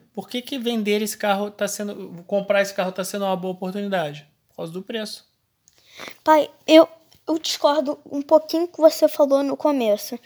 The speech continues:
Speaker 2: Eu discordo porque, pra mim, uma empresa que tem boa oportunidade, ela tem alguma coisa diferente das outras, das outras ações do setor. Eu acho que ela tem que apresentar outra coisa diferente pra valer a pena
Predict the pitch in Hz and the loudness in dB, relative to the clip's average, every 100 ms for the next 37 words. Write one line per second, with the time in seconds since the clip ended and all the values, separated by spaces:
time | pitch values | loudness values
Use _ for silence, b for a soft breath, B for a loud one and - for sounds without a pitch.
0 | B B B - 311 294 - - 285 285 | B B B 4 4 4 -2 0 2 2
1 | 254 240 - - 277 254 B B B - | 0 -6 -12 0 2 2 B B B 4
2 | 311 294 330 247 _ - 285 285 294 320 | 4 6 0 -2 _ -4 2 4 6 4
3 | - 302 302 262 269 - 302 302 294 - | 4 0 0 2 0 4 4 6 2 2
4 | 269 262 262 285 240 - 233 _ _ _ | -4 -2 2 2 0 -4 -12 _ _ _
5 | _ _ b b b - 254 262 277 269 | _ _ b b b 0 2 6 6 6
6 | 269 330 - 294 - 294 294 262 269 - | 4 0 4 2 2 -2 0 0 -2 -6
7 | - _ _ 240 254 262 269 269 285 277 | -10 _ _ 2 4 4 2 2 0 -6
8 | - - _ _ b b b b b _ | -10 -20 _ _ b b b b b _
9 | - 233 240 233 254 254 262 269 262 - | -4 0 0 2 0 2 0 0 -2 -2
10 | 247 254 - - - _ 240 254 - 277 | -2 -4 -6 -14 -20 _ -4 0 2 0
11 | 247 208 202 _ _ B B B B B | 2 0 0 _ _ B B B B B
12 | B 277 285 294 - 285 285 277 285 285 | B 8 10 8 2 0 0 0 -4 -2
13 | 285 277 277 277 - - - 285 330 320 | -2 -4 -6 -4 -6 -4 -4 0 0 2
14 | 294 285 269 - 277 240 262 - 269 269 | 2 0 -6 0 0 0 -4 -4 -4 0
15 | 262 262 262 254 254 277 | 2 2 0 -2 0 -2